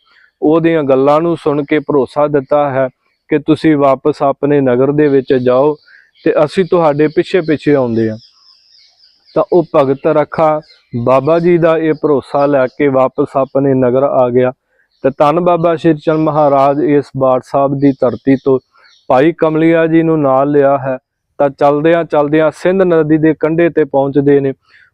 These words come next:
ਉੱਥੇ ਪਹੁੰਚ ਕੇ ਬਾਬਾ ਜੀ ਨੇ ਧੂਣਾ ਲਾ ਲਿਆ ਹੈ ਤੇ ਭਾਈ ਕਮਲੀਆ ਜੀ ਨੂੰ ਆਖਿਆ ਕਿ ਸੰਖ ਪੂਰਿਆ ਜਾਵੇ। ਭਾਈ ਕਮਲੀਆ ਜੀ ਸੰਖ ਵਜਾਉਣ ਲੱਗੇ ਹਨ ਤਾਂ ਉਹ ਸੰਖ ਦੀ ਆਵਾਜ਼ ਦੇ ਨਾਲ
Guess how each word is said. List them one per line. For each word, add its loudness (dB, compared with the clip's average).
ਉੱਥੇ 0
ਪਹੁੰਚ -2
ਕੇ 0
ਬਾਬਾ 2
ਜੀ 0
ਨੇ 0
ਧੂਣਾ 0
ਲਾ 2
ਲਿਆ 0
ਹੈ -2
ਤੇ -2
ਭਾਈ 0
ਕਮਲੀਆ 0
ਜੀ 2
ਨੂੰ 0
ਆਖਿਆ -2
ਕਿ -2
ਸੰਖ -4
ਪੂਰਿਆ 2
ਜਾਵੇ। 0
ਭਾਈ 4
ਕਮਲੀਆ 2
ਜੀ 2
ਸੰਖ -6
ਵਜਾਉਣ 0
ਲੱਗੇ 0
ਹਨ -2
ਤਾਂ 2
ਉਹ 2
ਸੰਖ -2
ਦੀ 2
ਆਵਾਜ਼ 2
ਦੇ 2
ਨਾਲ 0